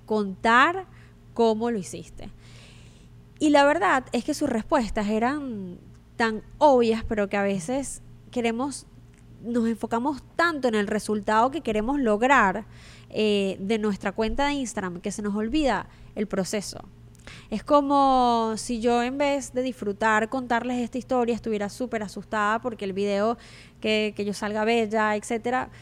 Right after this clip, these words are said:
eso me va a desconcentrar de lo que yo estoy diciendo. Y a veces cuando abrimos con la inten-, una cuenta de Instagram con la intención de voy a vender, pero se nos olvida que el, el proceso de ve-, eh,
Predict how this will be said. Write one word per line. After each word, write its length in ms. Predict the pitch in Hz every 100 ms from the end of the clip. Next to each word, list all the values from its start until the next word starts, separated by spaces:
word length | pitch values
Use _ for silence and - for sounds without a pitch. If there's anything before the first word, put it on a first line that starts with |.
| - -
eso 240 | 220 277
me 120 | 277
va 120 | 233 196
a 40 |
desconcentrar 800 | 214 - 240 190 185 185 202 190
de 80 | 233
lo 120 | 226
que 100 | 185
yo 60 | 175
estoy 220 | - 190
diciendo. 540 | 190 - 185 170 - - - - -
Y 60 | 214
a 40 |
veces 240 | 220 277
cuando 480 | - 339 240 220 202 -
abrimos 600 | - 214 233 277 208 233 -
con 160 | 226
la 60 | 202
inten-, 340 | 190 190 185
una 180 | - 202
cuenta 280 | 208 240 254
de 80 | 247
Instagram 380 | 233 208 185
con 160 | 175 196
la 60 | 190
intención 460 | 185 185 208 196
de 180 | 233 226
voy 200 | 202 226
a 80 | 233
vender, 420 | 254 247 254 196
pero 160 | 190 196
se 140 | 190
nos 80 | 190
olvida 260 | 190 185 196
que 100 | 247
el, 160 | 226 -
el 100 | 196
proceso 460 | - 180 185 -
de 100 | 240
ve-, 240 | 196 226 -
eh, 320 | 208 190 185